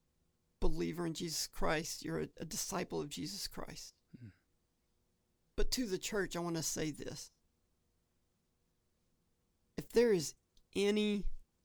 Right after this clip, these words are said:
Speaker 1: form of racism in you,
Speaker 2: Mm-hmm.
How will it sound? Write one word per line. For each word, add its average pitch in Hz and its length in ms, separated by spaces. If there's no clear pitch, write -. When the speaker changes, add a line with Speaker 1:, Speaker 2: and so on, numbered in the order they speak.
Speaker 1:
form 180 260
of 165 140
racism 170 600
in 165 220
you, 160 180
Speaker 2:
Mm-hmm. 113 240